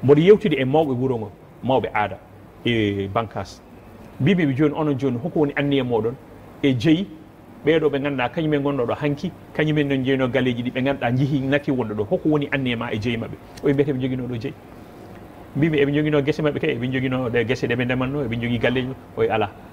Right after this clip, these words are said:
ɗum ɗo ko minen mamiraɓe amen, ɗum ɗo ɗum mamiraɓe maɓɓe. Joni min kefti.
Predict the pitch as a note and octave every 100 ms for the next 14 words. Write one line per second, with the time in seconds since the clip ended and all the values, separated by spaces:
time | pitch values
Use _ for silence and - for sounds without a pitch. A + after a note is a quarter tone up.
0 | - D3+ D#3 C3 D3+ D3+ D3 C3+ A#2+ D3
1 | D3+ C#3+ C3 C3 B2+ B2 D3 D3 C#3 B2+
2 | A#2+ B2 A#2+ A2 G#2 G2 - - - -
3 | - - G2+ A#2+ A#2+ A2+ A#2 C3+ -